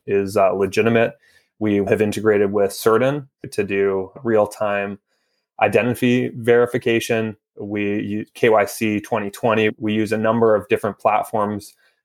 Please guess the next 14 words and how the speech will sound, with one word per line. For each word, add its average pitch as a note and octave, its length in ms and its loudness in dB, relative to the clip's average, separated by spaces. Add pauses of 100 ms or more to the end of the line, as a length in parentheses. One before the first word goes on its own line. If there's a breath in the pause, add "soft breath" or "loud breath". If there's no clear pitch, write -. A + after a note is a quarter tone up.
to C#3+ 120 2
even, F3+ 300 2
there's B2+ 240 2 (600)
fintech D#3+ 400 2
innovation A#2+ 480 0
that G2 100 -4
we've A#2 160 -2
had G#2+ 200 0
to G#2 60 -2
build G#2 280 -4
from G2+ 160 -12
scratch. - 720 -2
For A#2 140 2
example, A2 640 0